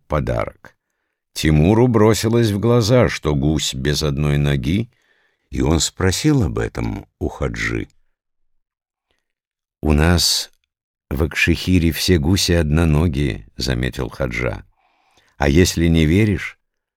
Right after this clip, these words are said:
взгляни на гусей, что у источника». Действительно,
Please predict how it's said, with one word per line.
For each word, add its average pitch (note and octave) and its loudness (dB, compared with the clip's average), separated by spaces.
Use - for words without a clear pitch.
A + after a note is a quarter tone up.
взгляни G#2 4
на F2+ 6
гусей, D#2 0
что C#2 -4
у C#2 0
источника». - -4
Действительно, B1 -4